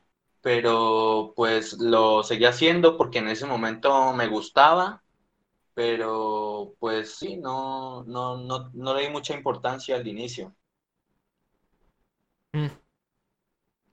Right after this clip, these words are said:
Speaker 2: Ok, entonces lo que usted dijo fue, usted usó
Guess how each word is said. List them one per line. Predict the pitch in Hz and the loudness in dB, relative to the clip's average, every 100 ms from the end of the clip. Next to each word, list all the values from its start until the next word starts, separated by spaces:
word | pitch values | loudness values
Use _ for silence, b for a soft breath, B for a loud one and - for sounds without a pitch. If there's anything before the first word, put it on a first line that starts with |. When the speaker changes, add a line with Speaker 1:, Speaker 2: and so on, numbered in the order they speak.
| 165 | -4
Speaker 2:
Ok, | 170 160 - - _ _ | -2 -2 -6 -14 _ _
entonces | 160 160 180 170 147 | -2 2 4 4 2
lo | 147 | 0
que | 147 | -2
usted | 151 196 | 0 2
dijo | 208 165 - _ _ _ _ _ | 4 2 -2 _ _ _ _ _
fue, | 185 185 - - _ _ _ | 6 6 6 -2 _ _ _
usted | 170 160 196 202 - | -2 2 2 2 0
usó | 202 196 226 214 214 | 0 2 4 4 2